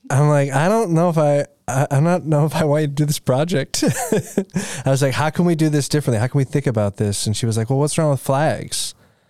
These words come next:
I'm like, "Well, there's nothing wrong with flags as such, depending on what's on them.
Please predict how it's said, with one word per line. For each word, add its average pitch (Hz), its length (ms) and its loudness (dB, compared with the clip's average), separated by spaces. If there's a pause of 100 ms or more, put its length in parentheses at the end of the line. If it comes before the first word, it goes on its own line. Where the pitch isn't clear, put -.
(400)
I'm 147 120 2
like, 147 220 0
"Well, 160 80 2
there's 160 80 0
nothing 247 180 0
wrong 196 120 2
with 131 80 -2
flags 127 880 -2 (240)
as 127 260 0
such, - 840 -2 (140)
depending 123 440 0
on 110 200 2
what's 107 240 -4
on 151 260 0
them. 101 320 -2